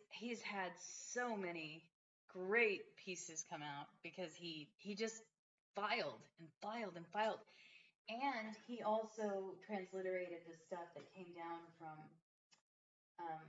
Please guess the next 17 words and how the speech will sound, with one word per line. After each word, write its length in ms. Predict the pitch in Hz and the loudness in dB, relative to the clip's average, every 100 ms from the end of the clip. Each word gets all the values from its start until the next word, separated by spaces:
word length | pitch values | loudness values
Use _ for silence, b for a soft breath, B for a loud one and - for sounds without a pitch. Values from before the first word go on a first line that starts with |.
| 143 - _ _ _ - | -16 -20 _ _ _ -6
from 140 | 175 175 165 _ _ _ 190 | -4 -4 -10 _ _ _ -2
WikiLeaks. 680 | 214 233 175 127 - - - - - _ _ _ _ _ _ _ _ - | -2 0 -4 -6 -12 -20 -20 -20 -20 _ _ _ _ _ _ _ _ 2
So 180 | 202 185 | 4 4
he 120 | 208 | 2
was 180 | 208 185 | -2 0
one 140 | 202 220 | 0 0
of 60 | |
the 80 | 208 | 0
news 220 | 185 180 - | 0 -4 0
partners 480 | 185 170 170 165 165 170 | 2 2 -2 -4 -6 -6
along 160 | 165 160 | -6 -6
with 100 | 151 _ - | -14 _ -10
Glenn 460 | 196 202 196 196 175 | -4 0 0 -2 -4
Greenwald 720 | 190 185 165 156 151 156 - 160 | -6 -4 -2 -2 -2 -6 -10 -14
and 380 | 160 156 160 165 170 _ | -12 -12 -14 -18 -20 _
The 140 | 180 156 | -16 -12
Intercept, 600 | 185 202 - 156 147 | -8 -8 -6 -8 -8